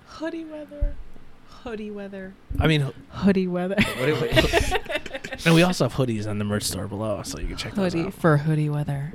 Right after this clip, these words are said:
Speaker 2: And you can get ni-, not
Speaker 3: Hoodie
Speaker 2: cool
Speaker 3: weather.
Speaker 2: high, not cool in high school hoodies with a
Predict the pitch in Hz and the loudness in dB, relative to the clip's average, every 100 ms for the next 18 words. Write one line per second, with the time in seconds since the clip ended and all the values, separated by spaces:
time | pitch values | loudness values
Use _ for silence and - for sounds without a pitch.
0 | - 131 120 113 113 107 113 107 - 123 | -8 -6 -4 -4 -4 -4 -4 -6 -8 -4
1 | 120 101 98 82 71 71 71 67 - - | 2 4 6 4 4 2 2 0 -2 -8
2 | - 113 110 104 117 107 107 110 110 101 | 0 4 4 4 2 2 2 0 -2 0
3 | 107 101 110 107 - | 0 2 -2 -4 -4